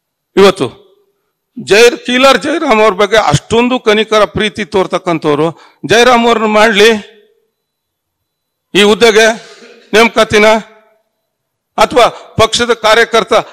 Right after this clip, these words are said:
ಯಾವನಾರು ಒಬ್ಬನ್ ರೈತ ಸಮುದಾಯದಿಂದ ಬಂದವ್ರು ಮಾಡ್ಲಿ, ನೋಡೋಣ ಇವ್ರ ಬದ್ಧತೆ,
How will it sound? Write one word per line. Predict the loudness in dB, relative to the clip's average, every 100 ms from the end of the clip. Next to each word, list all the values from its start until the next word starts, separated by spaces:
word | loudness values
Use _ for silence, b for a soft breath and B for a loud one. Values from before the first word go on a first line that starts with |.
| B
ಯಾವನಾರು | -2 0 4 4 4
ಒಬ್ಬನ್ | 2 -2
ರೈತ | 2 0 0
ಸಮುದಾಯದಿಂದ | -2 -2 0 0 0 0 -2
ಬಂದವ್ರು | 0 0 0 2
ಮಾಡ್ಲಿ, | 2 2 0 -2 -6 _ _ _ _ -2
ನೋಡೋಣ | 0 2 2 2 -2 -10 _ _ _ _ _ _ _ _ 0
ಇವ್ರ | 2
ಬದ್ಧತೆ, | 2 2 2 2 2 2